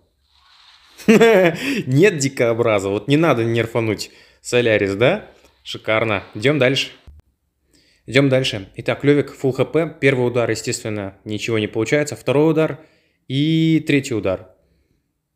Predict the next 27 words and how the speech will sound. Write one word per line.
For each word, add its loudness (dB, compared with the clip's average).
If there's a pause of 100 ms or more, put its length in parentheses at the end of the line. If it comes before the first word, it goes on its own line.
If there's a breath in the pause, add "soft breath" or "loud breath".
(160)
У -4
меня 4
одиннадцать -2
дикобразов. -6 (440)
Левика 4
нет. -8
Толку 0
от -6
моей -6
атаки -8 (200)
вообще -4
непонятно. -10 (380 soft breath)
Идем 2
дальше. 0 (180)
У -6
Левика 2
восемьдесят -4
процентов -10
П -20
Х 0
П. -2 (1500 soft breath)
У -8
меня 4
дикобразов 0
восемь -4
штук. -12 (1400)
Опа. 0